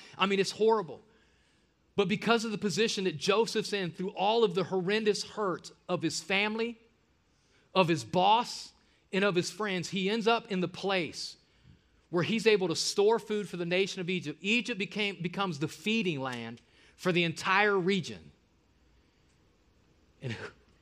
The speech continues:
lo and behold, here comes, here comes, uh, Joseph's brothers needing food.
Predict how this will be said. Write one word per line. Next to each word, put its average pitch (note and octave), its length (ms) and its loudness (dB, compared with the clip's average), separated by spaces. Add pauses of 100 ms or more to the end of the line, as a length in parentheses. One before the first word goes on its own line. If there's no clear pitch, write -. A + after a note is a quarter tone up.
lo F3+ 260 6
and G3+ 80 2
behold, D3 500 0 (1080)
here F3+ 160 4
comes, F3 440 -2
here F#3 160 2
comes, F3 300 0 (160)
uh, D3+ 140 0
Joseph's D#3 460 2
brothers G#2+ 600 -6 (1120)
needing E3 380 4
food. F#2+ 420 -2